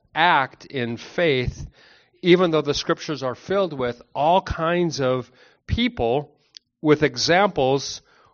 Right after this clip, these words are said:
where, where there's, the, again, what I would call a point of contact for their faith, and, and it switches from passive to active.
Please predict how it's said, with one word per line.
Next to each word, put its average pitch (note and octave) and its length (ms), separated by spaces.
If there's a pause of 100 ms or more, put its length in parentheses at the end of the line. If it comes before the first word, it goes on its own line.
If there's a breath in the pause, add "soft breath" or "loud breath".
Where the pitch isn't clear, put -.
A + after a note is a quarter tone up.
(140)
where, C#3 440
where C#3 220
there's, C#3 280
the, D3 200
again, D3 280
what D3 140
I D3 100
would E3+ 140
call D3 240
a C3 60
point E3 400
of C3+ 100
contact D#3+ 640
for C#3+ 180
their A#2+ 220
faith, E3 600 (1300 loud breath)
and, D3 240
and D3 200
it D3 100
switches D#3+ 440
from C#3+ 220
passive C3 520
to - 140
active. E3+ 680